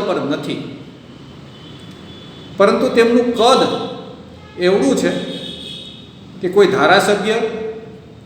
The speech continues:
કોઈ સંસદ સભ્ય કે કોઈ મંત્રીની જે વગ હોય, જે પોતાની પાર્ટીમાં જેમનો પ્રભાવ હોય, એવડો પ્રભાવ એમનો છે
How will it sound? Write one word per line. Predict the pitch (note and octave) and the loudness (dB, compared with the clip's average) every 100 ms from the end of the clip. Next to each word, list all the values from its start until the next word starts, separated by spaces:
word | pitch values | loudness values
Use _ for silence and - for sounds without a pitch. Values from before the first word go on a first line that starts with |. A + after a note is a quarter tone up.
| - - - - - - | -20 -20 -20 -20 -10 0
કોઈ | C#3+ | 0
સંસદ | C#3+ C#3+ G3+ G3+ | 2 2 2 2
સભ્ય | G3+ G3 G#3 A3 G#3+ - - - - F3 | 2 2 2 0 -2 -6 -10 -12 -14 -12
કે | |
કોઈ | E3 G#3+ | -4 -2
મંત્રીની | G#3+ B3 C#4 G#3 - - - - - - - - - - - - - D#3 | 0 0 2 2 0 -4 -8 -12 -14 -16 -18 -20 -20 -20 -20 -16 -8 0
જે | D#3+ | 4
વગ | F3+ B2 D#3+ B3 | 4 4 4 4
હોય, | G#3 D3+ A#2+ - - - - - - - - - - - A#2 | 4 0 -2 -6 -10 -14 -16 -18 -20 -20 -20 -20 -20 -16 -2
જે | E3 G#3+ A3+ - - - - - - - - | 4 6 4 0 -4 -8 -12 -16 -18 -20 -10
પોતાની | F3+ F3+ G3 G3 | -6 0 0 2
પાર્ટીમાં | F#3 F3+ F3+ F#3+ F#3 | 4 4 4 0 0
જેમનો | F3+ F3 F3+ D3+ - - - | -2 -2 -4 -4 -6 -10 -10
પ્રભાવ | D3+ D3+ G#3 A#3+ | -6 2 6 6
હોય, | D#3 - - - - F#3 | 4 0 -4 -8 -8 -4
એવડો | A3 B3+ | 0 2
પ્રભાવ | G3 F3 F3+ E3+ | 2 2 2 2
એમનો | D#3+ D#3+ D#3 D3+ | 0 -2 -4 -6
છે | - | 0